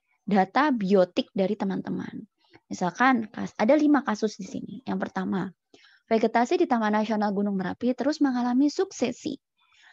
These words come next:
atau pemulihan atau perubahan secara alami akibat erupsi yang terus-menerus. Apa saja faktor abiotik yang perlu diukur saat mendata keanekaragaman vegetasi di sana? Teman-teman,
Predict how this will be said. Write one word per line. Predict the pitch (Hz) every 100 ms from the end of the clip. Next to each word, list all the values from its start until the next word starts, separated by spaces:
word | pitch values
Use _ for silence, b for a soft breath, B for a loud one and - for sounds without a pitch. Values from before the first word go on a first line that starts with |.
| b
atau | 185 180 226
pemulihan | 277 262 233 247 254 254 254 208 180 -
atau | 202 196
perubahan | 208 196 202 185 208 262 208 b b b
secara | - - 190 180
alami | - 185 180 175 208 277 381 _ _ _ _ _ _ _ _
akibat | - - 196 208
erupsi | - 220 220 -
yang | 247 220
terus-menerus. | 208 220 190 185 175 202 190 - - b b b b
Apa | -
saja | 190 233 330
faktor | 320 - 254
abiotik | 240 220 220 220 208
yang | 208
perlu | 202 214 208
diukur | - 294 - 254 254 240
saat | - - 190
mendata | 190 180 185 262
keanekaragaman | 262 - 196 202 196 185 185 247
vegetasi | 254 208 202 196 240 262
di | 233
sana? | - 190 175 185 - b b b b b b -
Teman-teman, | 226 233 226 190 208 320